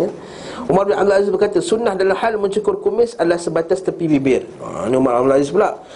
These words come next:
At-Tahawi berkata, "Aku tidak menemukan sedikit pun pernyataan tekstual daripada Ibn-, Imam Syafi'i." Imam Tahawi, Ja'far Tahawi,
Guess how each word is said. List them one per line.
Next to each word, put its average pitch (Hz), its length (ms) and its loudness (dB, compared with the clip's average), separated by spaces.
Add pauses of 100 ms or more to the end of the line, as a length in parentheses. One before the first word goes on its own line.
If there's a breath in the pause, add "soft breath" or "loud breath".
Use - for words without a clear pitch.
(160 loud breath)
At-Tahawi 180 480 0
berkata, 202 400 0
"Aku 180 160 -2
tidak 202 240 2
menemukan 214 480 0
sedikit 196 400 -2
pun 190 160 -2
pernyataan 180 480 0
tekstual 202 560 2
daripada 170 400 2
Ibn-, 160 240 0
Imam 160 160 2
Syafi'i." 143 400 -2 (800 loud breath)
Imam 131 160 0
Tahawi, 147 400 0
Ja'far - 400 -2
Tahawi, 147 560 0